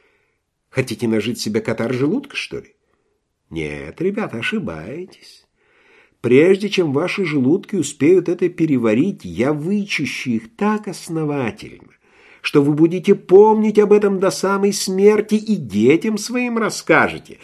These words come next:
как однажды вы нажрались цыплят и других вкусных вещей, и как это не удержалось у вас в желудке и четверти часа, потому что вам все своевременно выкачали.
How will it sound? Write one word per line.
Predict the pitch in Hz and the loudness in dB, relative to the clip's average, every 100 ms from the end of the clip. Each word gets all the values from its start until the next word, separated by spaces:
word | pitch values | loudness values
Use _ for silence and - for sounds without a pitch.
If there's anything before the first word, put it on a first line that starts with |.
| - - | -20 -16
как | - 104 | -8 -6
однажды | 117 123 120 85 69 71 | -4 -2 -2 -2 -8 -10
вы | 73 101 | -8 -2
нажрались | 123 113 120 120 101 78 65 - | -2 0 -2 -2 -2 -4 -10 -14
цыплят | - 117 - 127 101 76 | -10 -8 -2 -2 -2 -6
и | 87 | -10
других | 90 101 95 - | -6 -6 -6 -10
вкусных | - 101 87 85 - | -14 -14 -12 -14 -12
вещей, | 110 - - 269 - - - - - | -12 -8 -4 -4 -4 -14 -20 -12 -4
и | 131 | 0
как | 139 113 | 0 -2
это | 107 104 | -2 0
не | 107 | 0
удержалось | 110 110 123 110 127 98 95 | 0 2 0 2 0 0 -4
у | 117 | -4
вас | 104 98 | -2 -4
в | 90 | -8
желудке | 110 117 175 226 - | -4 -2 -2 -2 -2
и | 277 170 | -2 -2
четверти | - 156 160 190 - 202 | 0 0 0 -6 -8 -6
часа, | - 277 - - _ _ _ _ _ | -4 -4 -4 -12 _ _ _ _ _
потому | - 78 78 | -8 -8 -8
что | - 73 65 | -12 -16 -12
вам | 73 143 226 247 | -2 0 2 -2
все | - - 123 | -8 -10 -8
своевременно | - 220 208 120 92 101 135 165 | -8 -4 -4 -4 -4 -4 -6 -4
выкачали. | 262 302 - - - _ | -2 -4 -6 -12 -12 _